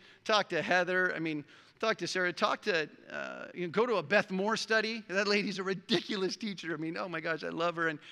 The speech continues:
and you're gonna have to get that because I'm not gonna be able to give that to you. But I can give to you that it's beautiful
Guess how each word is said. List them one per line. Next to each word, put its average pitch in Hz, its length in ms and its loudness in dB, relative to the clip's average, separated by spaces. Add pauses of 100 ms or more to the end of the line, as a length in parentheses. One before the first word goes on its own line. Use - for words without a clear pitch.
(240)
and 185 180 -2 (380)
you're 233 320 2
gonna 277 160 6
have 254 220 6
to 233 80 -4
get 175 440 2
that 214 240 6
because 196 240 0
I'm 226 180 6
not 285 200 6
gonna 277 120 -2
be 247 60 2
able 233 100 2
to 196 140 -2
give 160 300 0
that 175 240 0
to 190 180 -4
you. 123 320 -10 (600)
But 214 100 4
I 226 80 6
can 320 380 2
give 247 220 0
to 185 120 -6
you 202 160 -2
that 190 160 2
it's 170 160 -2
beautiful 190 640 -4